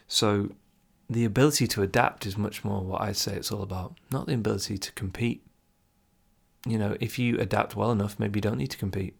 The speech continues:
<laughs> You know, you know, like when you're a child and you used to play a game and you just don't want to play anymore, and suddenly all the rules just doesn't matter because the game's over. You don't want to play anymore. Being able to ad-, adapt to what happens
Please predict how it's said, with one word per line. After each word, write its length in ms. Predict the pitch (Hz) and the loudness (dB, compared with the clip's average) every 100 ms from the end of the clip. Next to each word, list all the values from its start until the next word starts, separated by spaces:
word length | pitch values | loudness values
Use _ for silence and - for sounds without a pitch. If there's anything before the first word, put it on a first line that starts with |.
| _ _ | _ _
<laughs> 200 | - - | -18 -8
You 80 | - - | -6 -2
know, 140 | 113 113 - - - | -2 -2 -8 -12 0
you 80 | 139 | 6
know, 60 | 131 | 8
like 100 | 123 | 8
when 100 | 117 | 6
you're 100 | 117 | 4
a 160 | - | 6
child 320 | 120 107 95 - - - | 4 4 -2 -10 -18 -10
and 100 | - | -2
you 40 | 104 | 0
used 140 | 101 | 0
to 60 | - | -2
play 180 | 107 101 | 0 2
a 40 | |
game 360 | 110 101 95 87 - - - | 2 0 0 -6 -14 -16 -4
and 140 | 101 | 0
you 60 | 107 | 2
just 120 | 104 | 2
don't 100 | 104 | -2
want 120 | 101 | -2
to 40 | |
play 120 | - 101 | 0 0
anymore, 260 | 101 92 | 2 -2
and 100 | 92 | -2
suddenly 240 | - 104 101 | -2 0 2
all 100 | 98 | 2
the 60 | |
rules 300 | 98 101 92 | 0 -2 -2
just 220 | - 95 - - - | -6 -10 -10 -14 -6
doesn't 200 | 98 98 | -4 -2
matter 240 | 98 92 - _ - | -4 -6 -12 _ -10
because 200 | 98 95 | -6 -4
the 60 | |
game's 260 | 98 98 95 | -2 -2 -2
over. 260 | 95 95 92 | -2 -4 -8
You 80 | - | -6
don't 80 | 95 | -6
want 140 | 87 | -4
to 60 | 98 | -2
play 80 | 98 | -2
anymore. 260 | 95 92 - - - - - - - - | -2 -6 -10 -20 -20 -20 -20 -20 -20 -8
Being 180 | 139 160 | 0 2
able 120 | 180 | 2
to 180 | - 107 | 4 2
ad-, 160 | 101 - - | 0 -4 -6
adapt 440 | 101 110 110 - | -4 -2 -2 -2
to 180 | - 110 | -2 0
what 160 | 101 - | -2 -2
happens 640 | 120 - 98 92 - | -2 -2 -6 -4 -6